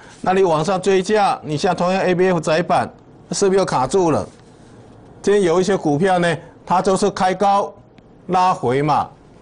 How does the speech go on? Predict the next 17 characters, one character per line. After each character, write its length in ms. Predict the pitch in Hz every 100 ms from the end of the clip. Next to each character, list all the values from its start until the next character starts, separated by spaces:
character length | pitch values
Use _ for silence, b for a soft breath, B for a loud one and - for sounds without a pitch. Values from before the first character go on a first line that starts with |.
| - - - -
那 140 | 190
你 120 | 175 151
去 220 | 208 180
买 340 | 156 131 123 - - - - - - -
是 220 | - 185
卡 240 | 170 123
住 220 | - 190
了。 180 | 147 95 - B B B
那 160 | - 180
像 180 | 196 170
智 220 | 202 175
原， 400 | 147 143 175 165 B B
你 120 | 151
低 280 | 151 185 190
买 200 | 185 131
低 280 | 131 185 190
买 280 | 180 123